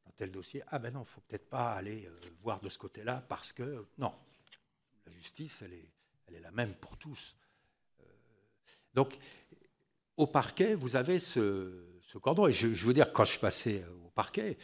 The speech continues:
je voyais passer ces circulaires, mais j'avais en-, j'ai envie de vous dire, la plupart des magistrats du parquet n'en avaient rien à faire.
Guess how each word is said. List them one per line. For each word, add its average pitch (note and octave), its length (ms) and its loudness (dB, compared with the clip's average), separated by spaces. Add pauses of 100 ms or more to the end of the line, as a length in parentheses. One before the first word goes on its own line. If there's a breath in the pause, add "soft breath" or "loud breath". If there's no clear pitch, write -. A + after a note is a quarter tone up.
(220 loud breath)
je G2 80 -20
voyais A2 200 0
passer A2+ 300 -2
ces - 160 -8
circulaires, E3 640 -4 (1200 soft breath)
mais A2+ 240 -6 (480)
j'avais G#2 260 -2
en-, G2+ 140 -4
j'ai - 160 -6
envie F#2 160 -6
de F2+ 60 -16
vous G#2+ 100 -8
dire, G3 280 0 (180)
la G#2 80 -6
plupart G#2+ 380 -6
des G2 120 -10
magistrats F#2+ 400 -12
du F#2 100 -12
parquet F#3+ 400 -6
n'en B2 140 -10
avaient G#2 180 -10
rien D3+ 280 -8
à E3+ 60 -10
faire. F3+ 320 -8